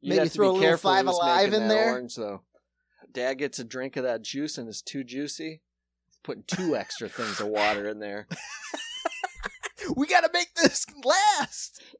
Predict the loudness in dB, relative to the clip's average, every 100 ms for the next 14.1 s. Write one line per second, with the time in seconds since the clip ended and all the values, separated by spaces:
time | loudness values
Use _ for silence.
0 | -8 -4 0 0 0 -2 -4 -8 _ _
1 | _ _ -20 -6 -4 -4 -4 -4 -4 -4
2 | -6 0 2 2 0 0 0 2 -2 -4
3 | -6 -6 -8 -10 -12 -4 -2 2 4 4
4 | 4 -2 -6 -8 -8 -6 -6 -4 -2 -2
5 | -4 -8 -6 -6 -6 -8 _ _ _ _
6 | -12 -10 -10 -14 -14 -10 -10 -10 -2 2
7 | 2 0 -4 -6 -6 -4 -4 -4 -8 -10
8 | -10 -12 -12 -12 -16 -10 -8 -10 -6 0
9 | 0 2 0 0 -4 -2 -2 0 -2 -4
10 | -6 -10 -18 _ -10 -6 -6 -6 -10 -14
11 | _ _ _ _ _ _ _ _ -20 _
12 | -20 _ -8 -2 -2 0 -2 -2 -4 -4
13 | -8 -14 _ _ -20 -18 -14 -8 -8 -8